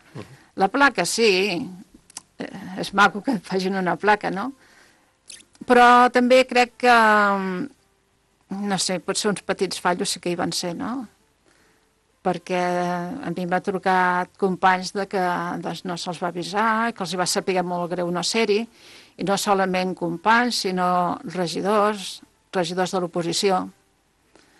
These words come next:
Speaker 2: doncs que, bueno, pues, estan una mica molestos,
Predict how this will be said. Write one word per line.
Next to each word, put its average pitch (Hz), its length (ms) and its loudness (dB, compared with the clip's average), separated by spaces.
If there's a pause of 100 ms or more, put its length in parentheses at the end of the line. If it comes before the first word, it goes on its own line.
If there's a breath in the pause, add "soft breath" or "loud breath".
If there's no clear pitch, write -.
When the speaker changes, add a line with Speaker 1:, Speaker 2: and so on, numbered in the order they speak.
(280 soft breath)
Speaker 2:
doncs 175 320 -2
que, 165 160 -6 (600)
bueno, - 280 -10 (220)
pues, - 380 -10 (300)
estan 180 260 -2
una 180 120 -2
mica 175 200 -4
molestos, 175 600 -8